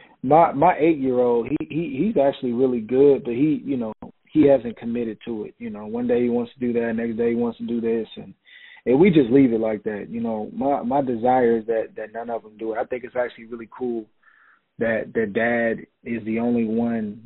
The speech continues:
that, that did it. And I, I'm, I'm just excited to see how each of my kids, like, what lane they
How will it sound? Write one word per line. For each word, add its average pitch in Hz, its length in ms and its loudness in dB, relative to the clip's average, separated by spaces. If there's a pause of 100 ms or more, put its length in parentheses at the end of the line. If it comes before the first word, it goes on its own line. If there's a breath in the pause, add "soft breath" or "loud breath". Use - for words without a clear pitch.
that, 107 300 -6
that 104 260 -10
did 120 200 -2
it. - 320 -12
And 107 180 -12
I, - 60 -12 (120)
I'm, 135 280 -6
I'm 139 160 -2
just 127 180 -6
excited 113 400 -2
to 113 80 -8 (100)
see 117 200 0
how 107 200 -4
each 117 240 -4
of 117 60 -4
my 113 160 -4
kids, 117 360 -2
like, 107 180 -4
what 110 260 -2
lane 120 320 -8
they 113 140 -8